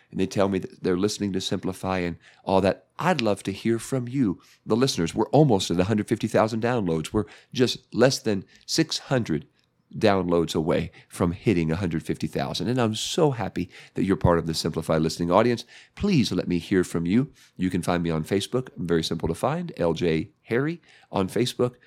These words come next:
or Instagram and Twitter, L J and Andrea. L J A N D A N D R E A. I'd love to know, over this last two hundred plus episodes, your favorite episode, or just tell me a story about something that ministered to you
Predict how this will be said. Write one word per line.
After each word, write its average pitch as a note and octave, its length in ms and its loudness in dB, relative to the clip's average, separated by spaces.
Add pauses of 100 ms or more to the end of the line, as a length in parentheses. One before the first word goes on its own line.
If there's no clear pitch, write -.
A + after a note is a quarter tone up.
(160)
or F2+ 260 4
Instagram G#2+ 580 -2
and F2 100 -6
Twitter, G2 360 0
L E2 120 -2
J E2+ 200 -2
and D#2+ 140 -4
Andrea. G2+ 440 -2 (440)
L A2+ 100 4
J G2 240 2
A F#2+ 140 2
N F#2 100 0
D F#2+ 220 0
A F#2 120 0
N F2+ 120 0
D F2+ 160 2
R F2 160 4
E F2 100 2
A. E2+ 100 2 (220)
I'd F#3 140 2
love G2 160 6
to F2+ 80 0
know, G#2 320 2 (200)
over F#2+ 160 0
this F2+ 200 0
last F2+ 260 2
two G2+ 140 0
hundred F#2 240 -2
plus F#2+ 240 0
episodes, C#3 480 -2 (200)
your A#2+ 400 6
favorite C3+ 640 -4
episode, - 640 -4
or C3+ 280 6 (260)
just - 220 -8
tell E3+ 140 2
me E3+ 80 -2
a D#3+ 40 -2
story A2 360 -2
about E2 260 -2
something F#2 320 -4
that E2+ 140 -4
ministered G#2+ 480 -4
to G2 40 -6
you F2+ 280 0